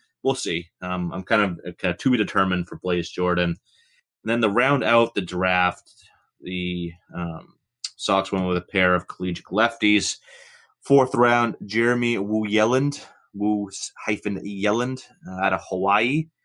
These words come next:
six two, two ten lefty. Not a very low ceiling, not a lot of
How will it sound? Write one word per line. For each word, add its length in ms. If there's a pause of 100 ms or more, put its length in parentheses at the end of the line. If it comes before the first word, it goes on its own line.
(200)
six 280
two, 220
two 180
ten 240
lefty. 720 (440)
Not 460
a 100
very 320
low 180
ceiling, 380
not 160
a 20
lot 160
of 60